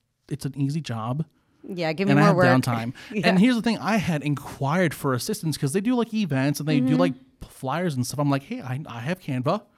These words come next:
Speaker 2: Yeah.
Speaker 1: I'll design some stuff for you." And
Speaker 2: Yeah.
Speaker 1: they never gave 'em, they never threw me a bone there. So, but their other cited reason was that we found that you're in
Speaker 2: Mm.
Speaker 1: breakage of this
Speaker 2: Cahoots.
Speaker 1: par-, particular thing. And I'm
Speaker 2: <laughs>
Speaker 1: like, and it's like, "Fine,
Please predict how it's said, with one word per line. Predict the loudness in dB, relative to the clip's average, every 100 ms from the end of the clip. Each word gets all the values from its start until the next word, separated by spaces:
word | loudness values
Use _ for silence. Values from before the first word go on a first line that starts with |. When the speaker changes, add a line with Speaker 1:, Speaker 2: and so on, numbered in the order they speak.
| _ _
Speaker 2:
Yeah. | 0 2 4 4
Speaker 1:
I'll | 4
design | 2 2 2 2
some | -2
stuff | 2 2
for | 4
you." | 4
And | 4 4
Speaker 2:
Yeah. |
Speaker 1:
they | 4
never | 2 0 0
gave | 0
'em, | 0 0
they | -2
never | -2 -2
threw | -2
me | 0
a | 0
bone | 2 0
there. | -2 -8 _ -20 -20 -20 -20 -20 _
So, | -2 2 4 6 6 4 2 0 -10 _ -18 -18 _ _ -2
but | 0 2
their | 2
other | 4 2
cited | 0 -4 -2
reason | 2 2 4
was | 2 2
that | 0 -2 -2
we | -4
found | -2 -2 -2
that | -2
you're | -4
in | -2 0 -2 -4 _ -12
Speaker 2:
Mm. | -6 2
Speaker 1:
breakage | 2 4 2 0
of | 0 0
this | 0 0
Speaker 2:
Cahoots. | 0 0 2 0 0 -6 -4
Speaker 1:
par-, | -2 0 -2
particular | -2 -2 2 2 2
thing. | 0 0
And |
I'm | 0
Speaker 2:
<laughs> | 0
Speaker 1:
like, | -2 _ _ _ -20 _ _ _ _
and | 0 0
it's | 2
like, | 0
"Fine, | -2 -16 -18 0 0 0 -8